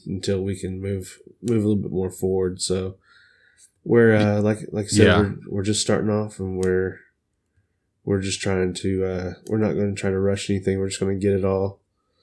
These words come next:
Speaker 1: squared away as we go. So.
Speaker 2: No, the more established we get, you know, the more stuff we'll put out there, you know, the more stuff we'll start creating, like you said, Instagram,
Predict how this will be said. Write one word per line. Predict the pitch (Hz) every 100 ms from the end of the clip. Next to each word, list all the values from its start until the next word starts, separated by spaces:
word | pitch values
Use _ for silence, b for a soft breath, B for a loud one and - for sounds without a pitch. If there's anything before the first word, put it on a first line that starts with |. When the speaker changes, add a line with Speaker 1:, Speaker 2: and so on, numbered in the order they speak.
| _ _
Speaker 1:
squared | - - 113 107 101
away | 101 104
as | 104 104
we | 104
go. | 110 107 92
So. | 92 - 92 92 90 92 _ _ _ _ _ _ _ _ _ -
Speaker 2:
No, | 123 127 131
the | 123
more | 143 147
established | - 110 107 101 110
we |
get, | 95 107 104 95 -
you |
know, | 107 98
the | 95
more | 95 92
stuff | - 95 87
we'll | 95
put | - 95
out | 87 87
there, | 92
you | 92
know, | 90
the | 92
more | 92 92
stuff | - 95 -
we'll | 92
start | - 104 90
creating, | - 92 90 80 90
like | 90
you | 98 95
said, | - 90 90
Instagram, | 92 98 92 90 90 87 92